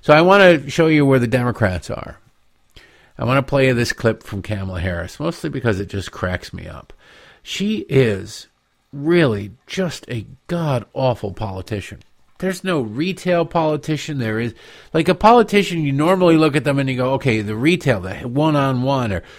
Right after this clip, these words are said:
interaction with voters. Boy, how does she really nails it." There's the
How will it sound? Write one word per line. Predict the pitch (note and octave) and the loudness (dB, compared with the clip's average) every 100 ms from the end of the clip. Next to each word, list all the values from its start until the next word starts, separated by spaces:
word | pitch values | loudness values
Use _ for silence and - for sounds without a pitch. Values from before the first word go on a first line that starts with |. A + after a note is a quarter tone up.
| - - - | -20 -20 -2
interaction | E3+ D#3 C#3+ C#3+ - C3 | 2 4 4 2 0 -2
with | A2 G#2 | 0 2
voters. | C#3 D#3 A#2+ F2+ - | 6 8 6 0 -12
Boy, | B2 C#3 D#3+ D#3+ D#3 | -8 -2 0 2 2
how | C#3+ C#3+ | 0 0
does | C#3+ | -2
she | C3+ - D#3 | -6 -4 -2
really | B2 A2+ C#3+ C#3 C3 | -2 -2 0 2 2
nails | B2+ B2+ C3 C3 B2+ A#2+ | -2 -4 -2 -2 -2 -2
it." | B2 A2 | -2 -4
There's | B2 A2+ F#2+ | -8 -8 -6
the | G#2+ | -10